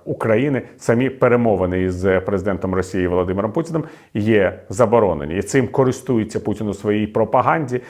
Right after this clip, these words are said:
говорячи, що насправді Росія прагне перемовин з Україною, а от Україна заборонила такі перемовини самій собі. Це допомагає корисним ідіотам Кремля у західних країнах,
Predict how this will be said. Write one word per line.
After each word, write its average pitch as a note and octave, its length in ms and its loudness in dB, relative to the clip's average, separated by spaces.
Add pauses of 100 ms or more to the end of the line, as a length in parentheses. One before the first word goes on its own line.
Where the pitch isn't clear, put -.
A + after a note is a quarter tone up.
(160)
говорячи, D3 460 4
що B2 280 0
насправді B2 720 2
Росія B2 600 -2 (600)
прагне F#2+ 420 4
перемовин F2 480 -2
з E2+ 80 -8
Україною, E2+ 560 -2
а B2 100 2
от G#2+ 180 2
Україна C3+ 520 0
заборонила G#2+ 500 2
такі A2 260 -4
перемовини G#2 580 -2 (260)
самій G#2+ 360 0
собі. C#2 400 -6 (320)
Це F3+ 260 6
допомагає C3+ 680 2
корисним G2 760 -2
ідіотам G2+ 460 0
Кремля G2+ 420 2 (240)
у A2 220 0
західних A2 760 0
країнах, E3 400 0